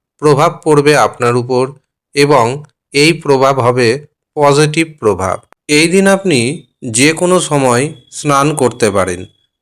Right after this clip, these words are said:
তবে সন্ধ্যার সময় যদি স্নান করেন তবে তা অতীব শুভ বলে প্রতিপন্ন হবে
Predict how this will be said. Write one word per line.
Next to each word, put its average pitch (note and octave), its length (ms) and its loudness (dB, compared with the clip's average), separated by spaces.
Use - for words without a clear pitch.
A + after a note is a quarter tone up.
তবে D3 280 2
সন্ধ্যার F3+ 540 0
সময় E3+ 340 0
যদি D3 240 -2
স্নান C3 420 -2
করেন C#3 320 2
তবে C#3 260 2
তা C3+ 200 0
অতীব D3+ 380 0
শুভ A#2+ 240 -4
বলে B2+ 280 2
প্রতিপন্ন D3+ 720 0
হবে F#2 320 -8